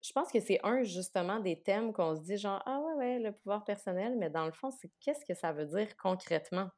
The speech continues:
tu sais ? <clears throat> Aller, euh, réclamer son pouvoir personnel, on entend souvent ça. En tout cas, moi, c'est que des termes que j'utilise souvent. Puis je sais que ça peut sembler flou des fois quand c'est pas quelque chose qu'on met, euh, en action dans notre quotidien,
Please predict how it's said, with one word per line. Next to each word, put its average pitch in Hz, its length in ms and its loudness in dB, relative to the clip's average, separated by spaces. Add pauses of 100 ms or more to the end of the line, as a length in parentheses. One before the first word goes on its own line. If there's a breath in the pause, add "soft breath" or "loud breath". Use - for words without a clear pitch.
tu 190 80 2
sais ? 190 100 -6 (600 soft breath)
<clears throat> 262 440 8
Aller, 185 340 8
euh, 160 220 8
réclamer 185 460 8
son 180 160 2
pouvoir 160 200 4
personnel, 156 420 -2
on 147 160 -2
entend 147 260 0
souvent 208 340 0
ça. 214 180 2
En 226 60 0
tout - 100 -8
cas, 208 80 4
moi, 202 120 4
c'est - 140 -6
que 160 200 4
des 160 140 0
termes 208 200 4
que 202 100 -2
j'utilise 170 440 -6
souvent. 180 300 -4 (520 loud breath)
Puis 233 160 0
je 196 180 6
sais 226 180 0
que 214 300 4 (840)
ça 170 200 4
peut 185 120 -2
sembler 175 340 0
flou 226 320 -4
des 175 140 0
fois 202 200 0
quand 180 140 -6
c'est 175 120 -10
pas 175 120 0
quelque 175 180 -4
chose 185 200 -6
qu'on 160 200 -8
met, 165 400 -6
euh, - 80 -10
en 160 160 -6
action 156 320 -10
dans 175 160 -6
notre 156 180 -10
quotidien, - 460 -10